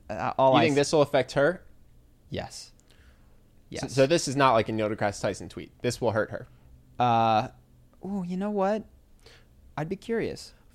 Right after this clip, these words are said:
Speaker 2: Can you just Google, see if there's been a
Speaker 1: She's got a channel. Let's go to
Speaker 2: subscriber
Speaker 1: Social
Speaker 2: thing?
Speaker 1: Blade. Can
Speaker 2: Oh,
Speaker 1: you go
Speaker 2: there
Speaker 1: to,
Speaker 2: you go.
Speaker 1: go to Social Blade and
Speaker 2: I
Speaker 1: then
Speaker 2: don't have
Speaker 1: search
Speaker 2: it. Do you
Speaker 1: her
Speaker 2: need to have
Speaker 1: name?
Speaker 2: a membership?
Speaker 1: No.
Speaker 2: Oh, okay. I don't know what Social Blade is.
Speaker 1: So, and yeah, curious,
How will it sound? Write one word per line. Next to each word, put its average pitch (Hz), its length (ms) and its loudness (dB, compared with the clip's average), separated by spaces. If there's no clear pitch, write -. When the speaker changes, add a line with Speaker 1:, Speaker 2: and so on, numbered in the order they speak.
Speaker 2:
Can 151 120 -2
you 147 60 2
just 143 160 -6
Google, 120 280 0
see 113 140 -4
if 101 100 -4
there's 101 160 -6
been 101 160 -2
a 95 180 0
Speaker 1:
She's 135 140 -6
got 143 100 2
a 135 60 -8
channel. - 160 0
Let's 135 120 -6
go - 80 4
to - 60 4
Speaker 2:
subscriber 165 160 4
Speaker 1:
Social - 100 0
Speaker 2:
thing? 110 40 -2
Speaker 1:
Blade. 117 300 2
Can 156 100 4
Speaker 2:
Oh, 135 40 10
Speaker 1:
you 131 40 10
go - 20 6
Speaker 2:
there 160 80 12
Speaker 1:
to, 139 60 4
Speaker 2:
you 117 60 0
go. 107 100 2
Speaker 1:
go 156 120 10
to 160 60 2
Social 160 380 6
Blade 151 340 6
and 139 80 4
Speaker 2:
I 123 40 10
Speaker 1:
then 143 100 6
Speaker 2:
don't 107 100 -4
have 110 200 4
Speaker 1:
search 92 120 -6
Speaker 2:
it. - 60 -16
Do 143 60 2
you 135 60 6
Speaker 1:
her 131 140 4
Speaker 2:
need - 60 2
to - 60 0
have 101 80 0
Speaker 1:
name? 104 80 -4
Speaker 2:
a - 20 -4
membership? 110 420 -8
Speaker 1:
No. 254 200 -8
Speaker 2:
Oh, 110 140 -8
okay. - 200 -12
I 120 80 0
don't 127 80 -2
know 104 60 -6
what 92 100 -8
Social - 240 -14
Blade 117 160 -16
is. 120 120 -8
Speaker 1:
So, 180 180 6
and 170 180 2
yeah, 139 240 2
curious, 151 520 0